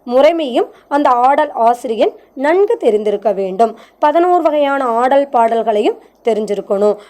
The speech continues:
அதாவது ஆடுற பாங்கு, பாடுற பாங்கு, தாளம் கொட்டும் பாங்கு,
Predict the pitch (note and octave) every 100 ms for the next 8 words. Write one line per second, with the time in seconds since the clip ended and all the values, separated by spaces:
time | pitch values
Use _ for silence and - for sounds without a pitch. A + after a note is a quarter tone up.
0 | - A#3 A#3 A3 G#3 G3+ G#3+ A3 - -
1 | A3+ A3+ A3+ A3 G#3+ G#3 G3 G#3 G#3+ A3
2 | - - B3 A#3 A#3 A3+ A3+ G#3 G3 G3+
3 | A3+ A#3+ - - C#4+ C#4+ C#4 C4 B3+ G#3+
4 | A3+ G#3+ G#3 G#3+ G#3 G3+ A3+ B3